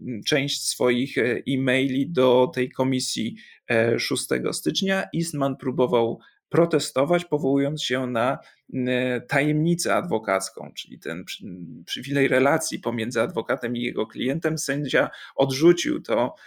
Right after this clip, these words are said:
mm, tłumaczenie, mówiąc, że nie można powoływać się na tajemnicę adwokacką wówczas, kiedy adwokat z klientem, e, próbują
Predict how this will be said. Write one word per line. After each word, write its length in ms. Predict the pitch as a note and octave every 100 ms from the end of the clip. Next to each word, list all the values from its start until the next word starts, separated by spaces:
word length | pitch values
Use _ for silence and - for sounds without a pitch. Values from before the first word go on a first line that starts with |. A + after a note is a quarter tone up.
| - -
mm, 160 | C3 C3
tłumaczenie, 640 | C3+ C3+ A#2+ A#2+ D3 E3 D3
mówiąc, 400 | C#3 D3 C#3 C3+
że 300 | C3 C3+ C3+
nie 120 | C#3 D3
można 420 | D3+ D#3 A#2+ A2
powoływać 720 | - A#2+ B2 C3+ C3 B2 -
się 140 | B2+
na 140 | A#2 A#2+
tajemnicę 600 | C3+ B2+ C3+ C#3+ B2+ A2
adwokacką 640 | A2+ A#2 - C3 - A2+
wówczas, 580 | C3+ D3 C#3 - E3+ F3+ - - _
kiedy 300 | D#3+ C#3+ C#3
adwokat 560 | B2+ C3 C#3+ C#3+ C#3 -
z 60 |
klientem, 760 | - B2+ B2 B2 B2+ B2+ C3 C#3+ - _ -
e, 340 | A#2+ A#2+ A#2+ - _
próbują 760 | - D#3 D3 D3 C#3+ C3 B2+